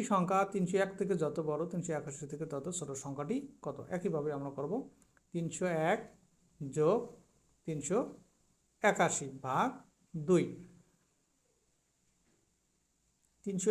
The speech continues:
এক আর তিনশো একাশি যোগ করলে হয় ছয়শো বিরাশি ভাগ দুই। ছয়শো বিরাশিকে আমরা যদি দুই দিয়ে ভাগ করি, তাহলে তিনশো একচল্লিশ, তাহলে হচ্ছে তিনশো একচল্লিশ।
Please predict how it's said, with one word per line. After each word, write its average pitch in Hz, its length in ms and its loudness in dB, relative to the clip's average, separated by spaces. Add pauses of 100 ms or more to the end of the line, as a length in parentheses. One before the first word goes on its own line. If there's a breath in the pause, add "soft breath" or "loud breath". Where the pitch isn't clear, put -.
(120)
এক 190 140 2
আর 180 100 0
তিনশো 180 260 -2
একাশি 175 200 -2 (120)
যোগ 156 160 -4
করলে 143 240 -4
হয় 202 180 2 (840)
ছয়শো 165 340 0 (280)
বিরাশি 139 400 -2
ভাগ 165 120 -2 (160)
দুই। 135 120 -2 (120)
ছয়শো 156 280 -4
বিরাশিকে 180 840 -6 (120)
আমরা 165 220 -4
যদি 156 200 0
দুই 175 140 6
দিয়ে 180 220 4
ভাগ 139 100 -2 (100)
করি, 185 140 2 (180)
তাহলে 143 240 -8
তিনশো 151 300 -6
একচল্লিশ, 113 440 -6 (280)
তাহলে 147 260 -6
হচ্ছে 151 180 -4 (100)
তিনশো 165 340 2 (720)
একচল্লিশ। 151 880 0